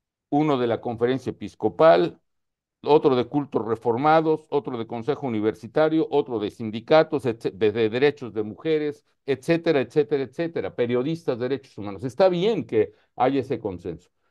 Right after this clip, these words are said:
pero en mi experiencia, gobernar y gobernar un país con la hiriente,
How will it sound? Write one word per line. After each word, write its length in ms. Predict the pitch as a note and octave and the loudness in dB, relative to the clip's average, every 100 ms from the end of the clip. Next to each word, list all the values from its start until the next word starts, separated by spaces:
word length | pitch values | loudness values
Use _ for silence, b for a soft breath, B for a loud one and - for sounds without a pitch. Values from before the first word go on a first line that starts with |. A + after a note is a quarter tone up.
| _ - | _ 2
pero 260 | C#3 D#3 D3+ | 6 8 8
en 220 | C#3+ C3+ | 4 4
mi 140 | C#3+ | 4
experiencia, 840 | B2 - A2+ A#2+ D3 E3 E3 G2 F#2 _ _ _ _ - | 2 0 -2 0 0 -2 -4 -6 -8 _ _ _ _ -12
gobernar 800 | G2 B2+ C3+ B2 D#3 D3+ - _ | -2 2 2 2 2 2 -2 _
y 100 | - B2+ | -4 0
gobernar 460 | A2 G#2 A2 D3 | 2 2 0 -2
un 160 | G3 E3 | -2 -4
país 560 | B2+ B2+ D#3 A#2 _ _ _ - | -2 -2 -4 -12 _ _ _ -8
con 260 | C3 C3 | -2 0
la 320 | C3 B2+ - - | 2 0 -2 -6
hiriente, 1000 | D#3 C#3 D3 F3+ F#3 E3+ E3+ A2 G2 | -4 -2 0 0 2 -2 -2 -4 -4